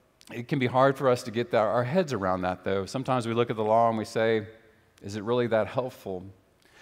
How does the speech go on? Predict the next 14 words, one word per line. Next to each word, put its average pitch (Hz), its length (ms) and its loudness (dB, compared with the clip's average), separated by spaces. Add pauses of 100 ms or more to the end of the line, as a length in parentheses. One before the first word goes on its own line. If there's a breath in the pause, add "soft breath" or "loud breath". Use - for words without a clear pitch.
(220 soft breath)
But 107 140 -10
Paul, 151 380 4
in 131 40 4
this 127 160 0
particular 127 380 0
passage, 135 520 2
he 120 120 -2
says, 123 320 2
"The 131 80 -2
law 151 240 4
was 151 140 -2
helpful 156 340 2
because 135 400 4
it, 143 160 2